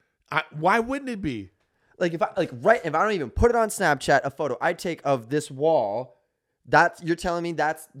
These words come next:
Speaker 1: No,
Speaker 2: when it gets
Speaker 1: I'm
Speaker 2: uploaded
Speaker 1: talking
Speaker 2: to my
Speaker 1: about within
Speaker 2: iCloud.
Speaker 1: the app.
Speaker 2: I know. So I'm saying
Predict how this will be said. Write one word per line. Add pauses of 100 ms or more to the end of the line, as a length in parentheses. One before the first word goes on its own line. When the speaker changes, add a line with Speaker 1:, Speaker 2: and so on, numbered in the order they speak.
(100)
Speaker 1:
No,
Speaker 2:
when
it
gets
Speaker 1:
I'm
Speaker 2:
uploaded
Speaker 1:
talking
Speaker 2:
to
my
Speaker 1:
about
within
Speaker 2:
iCloud.
Speaker 1:
the
app. (360)
Speaker 2:
I
know. (840)
So
I'm
saying